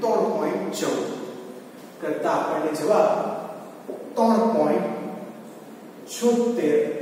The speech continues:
આઠ જેટલો આવે છે. તો આટલા મીટર પર સેકન્ડ કહી શકાય. હવે આપણે શોધવાની છે ગતિ ઉર્જા. તો હવે ગતિ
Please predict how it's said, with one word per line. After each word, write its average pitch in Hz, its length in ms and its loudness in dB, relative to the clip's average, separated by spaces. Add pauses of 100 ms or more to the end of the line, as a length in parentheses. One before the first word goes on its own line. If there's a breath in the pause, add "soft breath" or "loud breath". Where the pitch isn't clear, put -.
(320)
આઠ 226 180 4 (140)
જેટલો 185 280 0 (100)
આવે - 220 0 (140)
છે. - 80 -4 (1300)
તો 135 60 -8 (360)
આટલા - 380 0 (440)
મીટર - 320 4 (160)
પર - 160 4 (460)
સેકન્ડ 160 460 2
કહી 156 260 0
શકાય. - 360 -6 (1600)
હવે 233 160 2
આપણે 240 300 4
શોધવાની 233 520 8
છે 233 80 10 (120)
ગતિ 233 220 6 (100)
ઉર્જા. - 320 0 (1600)
તો 156 60 -4 (120)
હવે 220 200 6 (2250)
ગતિ 269 280 8